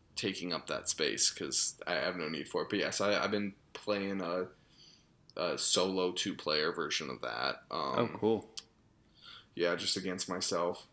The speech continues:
Speaker 1: uh, for the past two days. Um, so that's been sweet. God, that game is so good.
Speaker 2: Wow.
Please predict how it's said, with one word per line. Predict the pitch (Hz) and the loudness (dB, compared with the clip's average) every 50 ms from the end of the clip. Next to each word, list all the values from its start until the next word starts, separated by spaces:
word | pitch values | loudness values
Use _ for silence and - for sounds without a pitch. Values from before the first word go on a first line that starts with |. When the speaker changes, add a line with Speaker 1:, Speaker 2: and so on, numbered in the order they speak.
| _ _ _ _ | _ _ _ _
Speaker 1:
uh, | - 85 80 78 85 80 76 | 0 2 4 6 6 6 4
for | 80 - 110 | 2 2 -2
the | 95 95 | -4 -2
past | - - 80 80 82 - - - | -2 -2 -2 0 0 0 0 -2
two | - 101 85 | -2 -2 0
days. | 82 82 87 85 85 95 - - - - - - - - - - _ _ _ - | 2 2 2 2 2 0 -4 -8 -12 -16 -20 -20 -20 -20 -20 -20 _ _ _ -8
Um, | - 85 87 76 73 73 65 64 62 64 | -4 -2 0 0 0 0 -2 -4 -4 -2
so | - - 104 | 0 2 2
that's | 101 95 - | 2 2 0
been | - 92 87 82 80 73 - | -2 -4 -4 -4 -4 -4 0
sweet. | - - - - - - - 82 73 - | 4 6 8 8 8 6 2 -2 -6 -6
God, | - - - - | -4 -4 -4 -4
that | - | -2
game | - 113 104 95 | -2 0 0 4
is | 90 - | 6 6
so | - - 92 - - | 6 4 4 -2 -6
good. | - 64 62 60 - - - - - - - _ - - _ _ _ _ _ - - - _ _ _ _ _ _ _ _ - - - - - | -8 -6 -6 -6 -6 -8 -10 -14 -16 -18 -20 _ -20 -20 _ _ _ _ _ -20 -20 -20 _ _ _ _ _ _ _ _ -20 -20 -14 -6 -2
Speaker 2:
Wow. | 101 104 107 101 87 80 | 0 2 2 2 0 -4